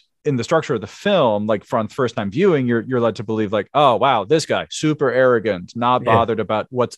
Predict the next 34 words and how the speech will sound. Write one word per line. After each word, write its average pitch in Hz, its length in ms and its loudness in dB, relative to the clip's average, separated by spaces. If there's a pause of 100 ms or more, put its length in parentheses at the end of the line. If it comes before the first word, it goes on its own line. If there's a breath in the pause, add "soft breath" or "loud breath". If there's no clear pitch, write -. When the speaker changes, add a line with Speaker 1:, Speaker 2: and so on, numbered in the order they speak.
Speaker 1:
obviously 151 560 2
a 135 80 2
problem." 117 680 0
Speaker 2:
Right. 156 380 2
Speaker 1:
In 151 140 0
terms 185 260 -2
of 151 160 0
the 135 240 -2
overall 135 580 4
narrative, 110 880 -2 (140)
he 262 160 0
knows 110 180 -4
exactly 156 400 -4
what's 95 180 -4
going 90 280 -2
on. 101 420 -2 (200)
Speaker 2:
Well, 196 140 2
yeah, 202 360 0
it's - 220 0
sort 175 300 4
of 143 140 2
the 123 100 2
point. - 640 -4 (160)
Speaker 1:
Mm-hmm. 110 320 -4
Speaker 2:
But 156 100 2
I 147 100 2
feel 185 400 -2
like 170 280 0
he, - 340 -16 (240)
he - 340 -10
would 160 160 0
have 147 240 -4
another 143 400 0
way 123 340 -6